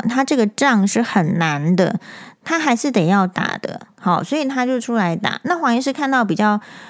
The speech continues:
嗯，我觉得比较没有人敢去检讨的是说，其实这中间有很多的共犯嘛，很多的共犯就是说媒体是不是共犯？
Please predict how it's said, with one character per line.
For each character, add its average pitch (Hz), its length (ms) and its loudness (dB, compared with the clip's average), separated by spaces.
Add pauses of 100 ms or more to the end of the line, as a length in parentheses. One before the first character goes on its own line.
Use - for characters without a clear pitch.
(220)
嗯， 190 240 2
我 196 120 2
觉 294 140 0
得 330 80 2
比 220 120 0
较 269 200 2
没 220 320 0
有 294 160 2
人 165 260 0
敢 190 220 -4
去 247 160 -2
检 180 200 -2
讨 208 220 0
的 - 160 -4
是 208 180 -2
说， 208 220 -2 (540)
其 320 160 -2
实 330 120 -2
这 320 160 0
中 269 240 -2
间 262 160 0
有 214 140 2
很 214 220 -4
多 190 180 0
的 175 140 0
共 180 300 0
犯 - 300 -2
嘛， - 160 -8 (220)
很 196 160 0
多 277 100 0
的 285 140 0
共 240 240 0
犯 226 180 0
就 214 80 0
是 214 140 -2
说 208 160 -2
媒 196 260 2
体 - 280 -2
是 - 120 -4
不 196 80 0
是 196 140 -4
共 170 300 -2
犯？ - 320 -4